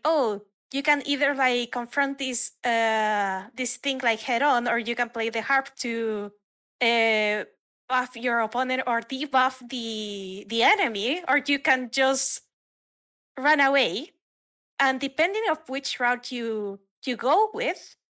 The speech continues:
it's pretty much, like, which first character you, you run into to get help.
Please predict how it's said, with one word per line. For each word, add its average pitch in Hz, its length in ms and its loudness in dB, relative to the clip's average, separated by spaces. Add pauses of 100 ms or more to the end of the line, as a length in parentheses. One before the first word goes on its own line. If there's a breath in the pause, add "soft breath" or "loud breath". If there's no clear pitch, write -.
(200)
it's - 140 -8
pretty 302 220 -2
much, 285 280 -2
like, 240 220 -2 (140)
which 262 360 -8 (680)
first 285 460 0
character 247 800 -2 (680)
you, 254 460 -4
you 262 120 -4
run 262 320 2
into 247 680 -4
to 220 160 -10
get - 180 -2
help. - 540 0